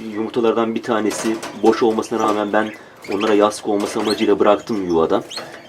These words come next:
E, diğeri dolu. E, hatta dün baktım, kontrol ettim. E, yavru için hareket ediyor. İnşallah o da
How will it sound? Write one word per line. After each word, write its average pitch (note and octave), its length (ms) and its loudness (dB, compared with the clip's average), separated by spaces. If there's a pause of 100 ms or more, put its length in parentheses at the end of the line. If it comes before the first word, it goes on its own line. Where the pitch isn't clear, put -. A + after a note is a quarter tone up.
(360)
E, F#2+ 260 -2
diğeri A2+ 340 4
dolu. G#2 320 4 (420)
E, F2+ 200 -4
hatta A2 360 0
dün A2+ 160 0
baktım, F#2+ 400 2
kontrol G#2 280 0
ettim. A2 280 0 (580)
E, F#2 80 -4
yavru G#2 320 2
için A2 180 -4
hareket G#2 280 0
ediyor. G2 180 0
İnşallah A2 360 2
o G#2 120 4
da A#2 180 2